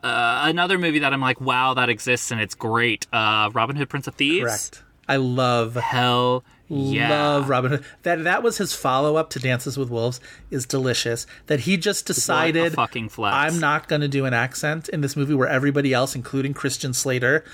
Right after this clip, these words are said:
Speaker 2: is attempting
Speaker 1: Oh,
Speaker 2: an
Speaker 1: he
Speaker 2: accent."
Speaker 1: thinks he's doing an accent.
Speaker 2: Oh, I don't think so. I think at some point in this movie, he's just like, "Nope, not, not happening." Um,
Speaker 1: I think he did, like, when they were shooting the scenes, he would do a take in an accent and the rest of them
Speaker 2: <laughs>
Speaker 1: not. And it's just like, it's this weird stitched together thing.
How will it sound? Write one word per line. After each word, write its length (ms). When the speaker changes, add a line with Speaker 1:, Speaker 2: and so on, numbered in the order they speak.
Speaker 2:
is 120
attempting 380
Speaker 1:
Oh, 40
Speaker 2:
an 80
Speaker 1:
he 120
Speaker 2:
accent." 60
Speaker 1:
thinks 280
he's 220
doing 360
an 100
accent. 400
Speaker 2:
Oh, 320
I 160
don't 180
think 160
so. 260
I 140
think 160
at 140
some 140
point 140
in 60
this 140
movie, 220
he's 220
just 180
like, 220
"Nope, 280
not, 340
not 200
happening." 420
Um, 240
Speaker 1:
I 60
think 420
he 180
did, 360
like, 380
when 320
they 120
were 120
shooting 540
the 80
scenes, 440
he 120
would 100
do 140
a 60
take 360
in 80
an 140
accent 560
and 160
the 60
rest 260
of 120
them 160
Speaker 2:
<laughs> 120
Speaker 1:
not. 280
And 180
it's 160
just 240
like, 180
it's 120
this 200
weird 260
stitched 500
together 360
thing. 480